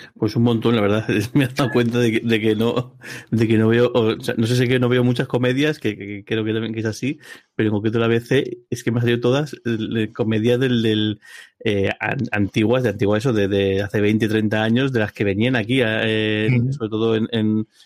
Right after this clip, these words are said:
Speaker 1: pues en Antena tres, en Telecinco, alguna que otra en, en Canal Plus y alguno por, por La Forta,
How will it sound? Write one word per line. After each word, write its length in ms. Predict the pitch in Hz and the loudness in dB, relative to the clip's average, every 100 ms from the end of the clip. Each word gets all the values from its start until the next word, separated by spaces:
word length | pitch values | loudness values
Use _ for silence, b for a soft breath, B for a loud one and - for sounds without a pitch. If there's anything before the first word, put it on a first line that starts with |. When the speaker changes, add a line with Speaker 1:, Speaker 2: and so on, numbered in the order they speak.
| _ | _
Speaker 1:
pues 160 | 107 107 | -6 -2
en 80 | 104 | -2
Antena 220 | 107 110 | 0 0
tres, 120 | 113 | 0
en 80 | 110 | 0
Telecinco, 440 | 113 107 117 120 | 0 0 2 2
alguna 180 | 117 107 | 2 0
que 80 | 107 | 0
otra 280 | 107 107 107 | -2 -2 -2
en, 160 | 107 | -2
en 80 | 107 | -2
Canal 240 | 104 104 | -4 -4
Plus 280 | 101 113 127 | -2 0 2
y 40 | 110 | 2
alguno 280 | 104 107 | 0 -2
por, 320 | 104 104 104 - | -2 -6 -8 -4
por 140 | 110 | -4
La 100 | 104 | -2
Forta, 420 | - 120 127 143 | -2 -2 0 -2